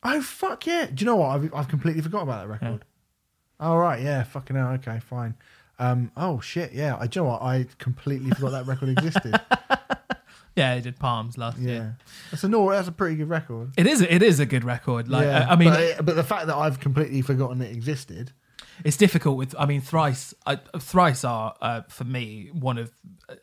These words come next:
Speaker 2: such a ridiculously underrated band. And
Speaker 1: Yeah.
Speaker 2: probably, I, I, I was watching them on last Wednesday and thinking to myself,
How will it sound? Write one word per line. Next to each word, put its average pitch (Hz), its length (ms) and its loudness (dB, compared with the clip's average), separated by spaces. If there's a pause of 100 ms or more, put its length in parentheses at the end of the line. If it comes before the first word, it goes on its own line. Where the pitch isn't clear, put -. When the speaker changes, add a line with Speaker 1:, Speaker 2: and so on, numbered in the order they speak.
(240)
Speaker 2:
such - 460 -4
a 123 40 -10
ridiculously 113 680 -12
underrated 107 560 -12
band. 104 320 -12 (440)
And 117 120 -6
Speaker 1:
Yeah. 127 180 -8
Speaker 2:
probably, 113 480 -8 (320)
I, 156 160 4
I, 165 200 4
I 160 120 -2
was 156 380 -2
watching 156 400 -2
them 131 240 -2
on 123 360 -4
last 127 300 -4
Wednesday 113 500 -8
and 117 200 -12
thinking 120 340 -10
to - 100 -14
myself, 113 440 -8